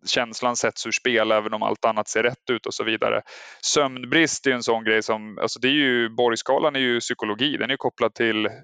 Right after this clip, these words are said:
till hur vi upplever ansträngningen. Har du sovit fyra timmar en natt, då kommer din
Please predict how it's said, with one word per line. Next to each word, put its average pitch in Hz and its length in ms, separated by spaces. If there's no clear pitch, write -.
till 117 120
hur 113 100
vi 110 140
upplever 139 560
ansträngningen. 110 560
Har 117 100
du 117 80
sovit 131 340
fyra 107 360
timmar 104 480
en 113 80
natt, 104 380
då 120 140
kommer 127 320
din 113 140